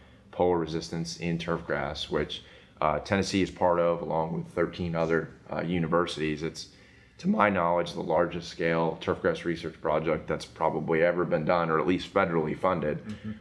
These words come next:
Speaker 1: Uh, and it's been funded, uh, w-, over, to a tune of over five million dollars. So
Speaker 2: Wow.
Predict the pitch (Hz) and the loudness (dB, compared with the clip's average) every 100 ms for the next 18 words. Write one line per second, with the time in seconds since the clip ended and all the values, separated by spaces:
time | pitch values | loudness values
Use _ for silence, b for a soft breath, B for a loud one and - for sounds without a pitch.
0 | - 80 82 80 80 78 78 80 85 85 | -6 0 2 2 0 -2 -6 -2 -2 -2
1 | - 78 76 98 90 87 76 - - 73 | -4 -6 0 2 2 0 -2 -12 -6 -2
2 | 73 76 76 - 82 87 - - 113 117 | -2 -2 -6 -8 -6 -6 -2 2 4 4
3 | 104 98 92 - 92 85 107 101 90 98 | 4 4 0 -2 -2 0 2 4 4 4
4 | 90 90 87 82 78 76 73 71 - - | 0 2 0 0 -2 0 0 0 -2 -2
5 | 82 104 104 | 0 2 2